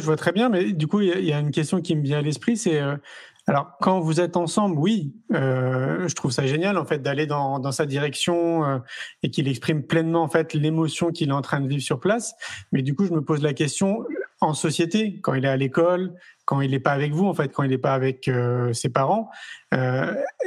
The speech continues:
est-ce qu'il, est-ce qu'on l'autorise à vivre aussi de la même façon, ou est-ce que, tu vois, est-ce qu'il y a les, les codes, en fait, de notre société, finalement, qui le frustrent à pas faire ce qu'il fait quand il est avec vous, quoi ?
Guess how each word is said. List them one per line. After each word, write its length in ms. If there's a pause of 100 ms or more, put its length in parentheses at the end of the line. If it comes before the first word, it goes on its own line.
(320)
est-ce 240
qu'il, 420
est-ce 200
qu'on 120
l'autorise 560
à 100
vivre 260
aussi 260
de 60
la 120
même 160
façon, 280
ou 180
est-ce 160
que, 80
tu 160
vois, 200
est-ce 120
qu'il 120
y 40
a 60
les, 260 (280)
les 140
codes, 220
en 80
fait, 120
de 100
notre 180
société, 360
finalement, 380
qui 120
le 160
frustrent 400 (400)
à 120
pas 220
faire 200
ce 60
qu'il 140
fait 140
quand 100
il 100
est 40
avec 200
vous, 140
quoi ? 180